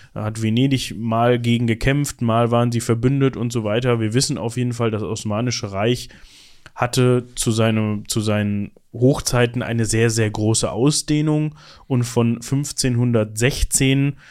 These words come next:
regierte das Osmanische Reich auch Palästina. Das heißt, Palästina war Teil des Osmanischen Reiches. Und das ist für,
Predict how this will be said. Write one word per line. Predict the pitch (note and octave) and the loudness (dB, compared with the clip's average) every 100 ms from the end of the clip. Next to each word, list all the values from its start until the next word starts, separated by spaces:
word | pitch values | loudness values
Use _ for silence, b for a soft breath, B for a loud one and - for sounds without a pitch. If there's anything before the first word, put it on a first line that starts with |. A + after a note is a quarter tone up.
| B B | B B
regierte | A#2 A#2 A#2 B2 C3 B2+ | -2 -2 -2 2 2 4
das | A#2 A2 | 2 0
Osmanische | A2 A2+ A2+ G#2 A#2 A#2 - G2+ | -2 -4 -2 -2 0 -2 -2 -2
Reich | F#2 A2+ A2 | -2 -2 -2
auch | B2 A#2 - | -2 -2 0
Palästina. | A#2+ A2+ A2 - C3 G#2+ F2 | 2 2 0 -2 0 0 -2
Das | F#2+ | -4
heißt, | A2 G#2+ - | -4 -4 -2
Palästina | A2+ G#2+ - C3+ C3 A#2 G#2 | 0 0 -2 -4 -2 -2 0
war | G#2 A2 | -2 0
Teil | A2+ G#2+ | -4 -2
des | G#2 - | -4 -6
Osmanischen | - G#2 G2 G2 - | -6 -4 -4 -6 -6
Reiches. | G2 F#2 F#2 - - | -6 -6 -6 -8 -12
Und | G#2+ | -8
das | G#2+ A2 | -6 -4
ist | - | -4
für, | A2+ G#2+ | -2 -2